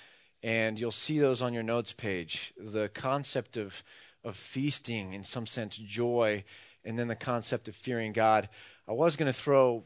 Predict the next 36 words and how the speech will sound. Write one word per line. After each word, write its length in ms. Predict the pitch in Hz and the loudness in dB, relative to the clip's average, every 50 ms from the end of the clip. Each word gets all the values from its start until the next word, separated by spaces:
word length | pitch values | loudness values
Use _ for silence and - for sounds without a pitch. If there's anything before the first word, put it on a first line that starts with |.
| _ _ | _ _
friendship 680 | - - - - 147 156 165 143 - - 139 113 - 120 | -20 -10 -2 0 0 2 2 2 2 2 0 0 0 -2
in 140 | 117 117 | -2 0
there, 400 | 117 113 110 110 113 120 120 117 - _ - - - - _ _ _ _ _ _ _ - | 0 2 2 2 2 0 -2 -4 -10 _ -20 -20 -20 -20 _ _ _ _ _ _ _ -10
um, 220 | - 92 104 104 | -6 -6 -4 -6
because 220 | 104 - - 117 110 | -6 -6 -6 -6 -4
there's 140 | 117 107 107 | -4 -6 -6
a 60 | 107 | -4
really 200 | 113 123 123 120 | -4 -4 -4 -4
cool 220 | - - - 127 110 | -6 -4 -4 -4 -4
passage 520 | - 131 120 117 117 117 - 117 104 104 | -2 -2 0 0 0 -2 -4 -6 -10 -10
that 100 | 107 98 | -10 -8
gets 200 | - 107 - - | -8 -8 -8 -6
used 320 | 110 110 110 110 104 104 | -6 -4 -4 -4 -6 -8
in, 240 | 107 104 98 95 92 - _ - | -10 -10 -10 -12 -14 -16 _ -16
in 160 | - 104 101 | -12 -12 -8
weddings 400 | 98 98 107 110 113 113 104 98 | -4 -2 -2 0 -2 -2 -6 -6
a 60 | 101 | -4
lot 320 | 98 98 95 95 98 - _ _ - | -2 0 0 0 0 -2 _ _ -20
about 380 | 98 95 95 95 92 85 - - _ _ _ _ _ _ _ _ _ _ _ - | -12 -8 -6 -6 -6 -6 -8 -12 _ _ _ _ _ _ _ _ _ _ _ -20
th-, 80 | - - - - | -20 -20 -20 -20
cord 280 | - - 110 107 104 98 | -16 -10 -8 -6 -6 -6
of 40 | - | -8
three 220 | - - 104 101 | -12 -12 -10 -8
strands 540 | - - - 104 104 104 101 101 98 92 95 | -8 -8 -8 -8 -8 -6 -8 -8 -10 -12 -12
and 240 | 92 92 98 90 78 - _ | -14 -14 -14 -16 -18 -16 _
two 160 | - - 113 104 | -10 -8 -8 -4
are 20 | |
better 200 | 95 104 104 101 | 0 0 0 0
than 120 | 98 101 98 | 0 -4 -8
one 160 | 101 101 101 | -8 -8 -8
and 140 | 101 101 - | -8 -10 -10
things 180 | 110 107 98 | -12 -10 -8
like 180 | 107 104 101 - | -8 -8 -8 -6
that. 280 | 104 101 101 101 - - - - - - - - _ _ _ - | -4 -2 -2 -2 -4 -8 -14 -20 -20 -20 -20 -20 _ _ _ -6
Uh, 240 | 101 98 98 101 101 92 104 | -4 -4 -4 -4 -6 0 4
but, 360 | 143 143 151 147 123 107 - | 8 8 10 10 8 6 4